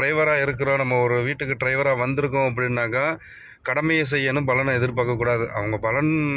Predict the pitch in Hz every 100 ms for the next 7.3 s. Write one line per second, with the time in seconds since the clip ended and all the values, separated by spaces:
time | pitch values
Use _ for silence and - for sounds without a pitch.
0 | 139 131 127 117 123 127 147 143 143 135
1 | 131 135 135 120 120 127 127 120 131 123
2 | 170 - - - - - 147 131 127 143
3 | 165 185 165 131 143 147 147 147 147 147
4 | 131 131 139 131 127 123 165 190 151 -
5 | 113 123 120 113 127 117 113 - 147 127
6 | 110 107 120 107 107 107 113 104 107 107
7 | 107 110 147